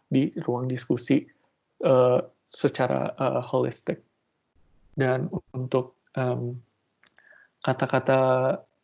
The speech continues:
kayak pesan-pesan untuk dari gua ke semua rights movement sama environmentalist itu kayak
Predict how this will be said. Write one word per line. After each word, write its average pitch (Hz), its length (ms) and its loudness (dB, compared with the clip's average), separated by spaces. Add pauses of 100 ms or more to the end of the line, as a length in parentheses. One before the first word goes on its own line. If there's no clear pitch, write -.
(340)
kayak 127 400 -4 (240)
pesan-pesan 127 560 -2 (140)
untuk - 320 -2 (400)
dari 127 420 4
gua 127 440 4
ke 127 420 2 (560)
semua 127 580 0 (400)
rights 127 320 4
movement 127 400 0
sama 123 240 -2
environmentalist 123 800 0
itu 156 320 0 (320)
kayak 123 400 0